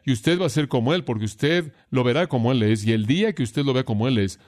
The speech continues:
usted será hecho como Él." Esa es la meta. Entonces, ¿cuál es el propósito de la redención?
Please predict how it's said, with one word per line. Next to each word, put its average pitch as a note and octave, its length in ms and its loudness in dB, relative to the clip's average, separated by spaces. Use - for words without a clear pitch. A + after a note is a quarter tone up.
usted A2+ 280 0
será A#2 220 0
hecho A#2+ 180 -2
como G#2+ 240 0
Él." C#3+ 160 -2
Esa A2+ 220 0
es G#2+ 80 0
la G#2+ 80 2
meta. G#2+ 360 -2
Entonces, A#2+ 420 0
¿cuál C3 160 0
es A2+ 80 -4
el B2 100 -4
propósito A#2+ 640 -4
de A#2+ 60 0
la A#2 80 0
redención? A#2 580 0